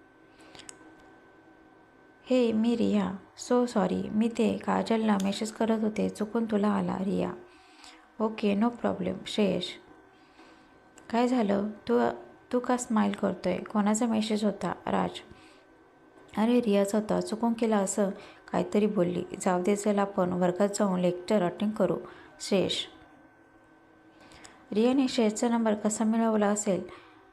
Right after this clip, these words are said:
काय काम असेल तिचं त्याच्याकडे? राज मनातल्या मनात.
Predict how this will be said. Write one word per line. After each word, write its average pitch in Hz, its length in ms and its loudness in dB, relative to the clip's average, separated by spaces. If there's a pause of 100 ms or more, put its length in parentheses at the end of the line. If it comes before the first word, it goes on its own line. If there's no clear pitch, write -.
(240)
काय 226 180 2
काम 220 260 2 (120)
असेल 202 520 0
तिचं 185 260 0
त्याच्याकडे? 180 680 -4
राज 220 280 0
मनातल्या 202 400 0
मनात. 214 320 0